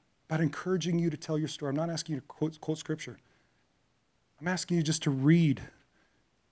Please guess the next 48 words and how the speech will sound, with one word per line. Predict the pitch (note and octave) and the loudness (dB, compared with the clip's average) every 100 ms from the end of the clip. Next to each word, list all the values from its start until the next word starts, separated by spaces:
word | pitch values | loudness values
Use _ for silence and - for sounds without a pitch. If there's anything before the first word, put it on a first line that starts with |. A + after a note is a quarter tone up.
| _ _ _ _ _ _ _ _ | _ _ _ _ _ _ _ _
talk | - - F#3+ F#3+ | -4 2 4 4
about | D#3 C#3 A#2+ | 6 4 2
it, | - _ - _ _ _ _ _ _ _ _ _ _ _ _ - | -8 _ -20 _ _ _ _ _ _ _ _ _ _ _ _ 8
find | G#3 G#3 | 10 12
out | F#3+ | 10
how | E3+ | 10
it | F#3+ | 12
relates | F3 F#3 - | 12 10 10
to | F3 | 8
you. | |
There's | F3+ F3 | 10 10
a | |
whole | F3+ | 10
theology | F3+ F3+ E3+ E3 D3 | 10 12 12 12 10
about | C#3+ D3 C3+ | 10 8 8
putting | F#3+ F3 | 8 10
yourself | E3 D#3 F#3 E3 F3 | 12 10 10 10 10
in | |
the, | D#3 D3 - - | 8 6 -2 6
in | E3+ G#3 D#3+ | 8 10 10
the, | D3+ E3+ | 8 8
in | F3 | 10
the | D#3+ B2 - | 8 6 -2
stories | - - G3 F#3 | 2 10 12 12
of | E3+ | 10
the | E3+ | 8
Bible | E3+ F3+ E3+ E3+ | 10 12 12 12
and | D#3+ | 10
people | G3 F#3 | 6 6
that | F3+ G3 | 6 6
argue | F3 E3+ | 6 8
that. | E3+ F3+ | 8 6
Here's | B3 | 4
what | G3 F#3+ | 6 4
I'm | E3+ | 4
gonna | D3+ | 2
tell | - D3 | 2 2
you. | C3+ C3+ | 2 4
Whatever | G3+ G#3+ E3 | 4 4 2
side | F#3+ E3 | 2 0
of | |
the | B2+ | -4
fence | - E3+ D3 | -2 0 2
that | G3 | 0
you | D#3 | 0
line | D3+ C#3+ C#3 | 2 2 2
up | C#3+ | 0
on | C3+ B2 | -2 -6